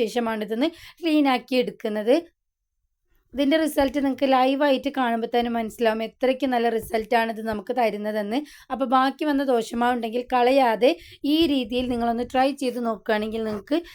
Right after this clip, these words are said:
ശരിക്കും ഞെട്ടിക്കുന്ന റിസൾട്ട് തന്നെയായിരിക്കും കിട്ടുന്നത്. അപ്പോൾ ഞാൻ സിങ്കിലും എല്ലായിടത്തും ഈ സൊല്യൂഷൻ ഇതുപോലെ ഒന്ന് തേച്ച് കൊടുക്കുന്നുണ്ട്. സിങ്കിൽ മാത്രമല്ല, നമ്മളുടെ ബാത്റൂം ടൈലായാലും വാൾ ടൈലായാലും ഫ്ലോർ ടൈലായാലും ഒക്കെ നമുക്കിത്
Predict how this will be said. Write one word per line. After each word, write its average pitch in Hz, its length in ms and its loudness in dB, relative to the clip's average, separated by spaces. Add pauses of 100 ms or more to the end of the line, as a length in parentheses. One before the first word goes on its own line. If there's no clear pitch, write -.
(200)
ശരിക്കും 269 540 0
ഞെട്ടിക്കുന്ന 262 520 -2
റിസൾട്ട് 240 340 -2 (100)
തന്നെയായിരിക്കും 226 640 -4
കിട്ടുന്നത്. 214 480 -2 (340)
അപ്പോൾ 247 220 -4
ഞാൻ 254 180 -2
സിങ്കിലും 247 420 -2
എല്ലായിടത്തും 294 560 2
ഈ - 100 -6
സൊല്യൂഷൻ 226 440 0
ഇതുപോലെ 240 420 2
ഒന്ന് 233 200 -6
തേച്ച് 214 280 -2
കൊടുക്കുന്നുണ്ട്. 208 640 -2 (260)
സിങ്കിൽ 285 280 2 (100)
മാത്രമല്ല, 277 500 4
നമ്മളുടെ 247 320 0
ബാത്റൂം 240 400 2
ടൈലായാലും 262 480 2
വാൾ 226 220 2
ടൈലായാലും 254 400 2
ഫ്ലോർ 226 260 2
ടൈലായാലും 254 440 0
ഒക്കെ - 280 -2
നമുക്കിത് 277 340 0